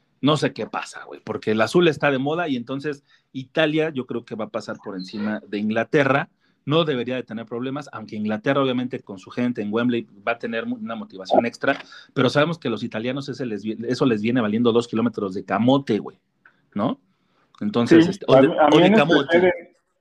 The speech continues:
Speaker 2: a mí en especial en la semifinal, pues yo era de la Furia Roja, ¿no? Tú sabes, predilección por España, pero ya una vez eliminada España, pues sin duda vamos a apoyar a, a Italia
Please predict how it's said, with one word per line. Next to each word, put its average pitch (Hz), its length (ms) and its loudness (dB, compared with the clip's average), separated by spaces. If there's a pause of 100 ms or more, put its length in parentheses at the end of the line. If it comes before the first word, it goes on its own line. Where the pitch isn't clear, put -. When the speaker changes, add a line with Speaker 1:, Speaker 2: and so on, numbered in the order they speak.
(220)
Speaker 2:
a 131 140 0
mí 156 140 0
en 202 100 0
especial 170 380 -4
en 170 100 -2
la 131 140 -4
semifinal, 127 560 -6
pues 117 120 -8
yo 123 80 -2
era 123 160 6
de 117 100 4
la 107 120 2
Furia 131 280 2
Roja, 131 320 0
¿no? 131 220 -8
Tú - 100 -20
sabes, - 140 -4 (1200)
predilección 127 640 4
por 139 140 4
España, 143 720 2 (300)
pero 131 240 4
ya 156 160 6
una 165 240 2
vez 151 260 0 (320)
eliminada 127 600 -4
España, 131 400 -6
pues 131 240 -18
sin 110 180 -10
duda 117 380 2
vamos 117 320 -2
a - 20 -4
apoyar 110 320 0
a, 107 400 2
a 113 100 -2
Italia 127 600 4